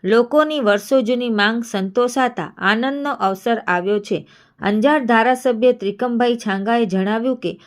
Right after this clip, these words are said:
અંજાર વિસ્તારના લોકોની આ વર્ષો જૂની માંગ હતી અને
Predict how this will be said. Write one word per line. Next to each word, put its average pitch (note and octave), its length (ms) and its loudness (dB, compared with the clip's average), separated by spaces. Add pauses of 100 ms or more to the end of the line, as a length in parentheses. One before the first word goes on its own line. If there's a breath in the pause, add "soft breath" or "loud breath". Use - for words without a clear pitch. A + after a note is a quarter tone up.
(240 soft breath)
અંજાર A3 420 4
વિસ્તારના C4 520 0
લોકોની G3 680 0
આ A#3 160 4
વર્ષો G3+ 440 2
જૂની A3+ 300 0
માંગ G3+ 380 0
હતી A#3+ 280 -2 (340 soft breath)
અને C#4 220 0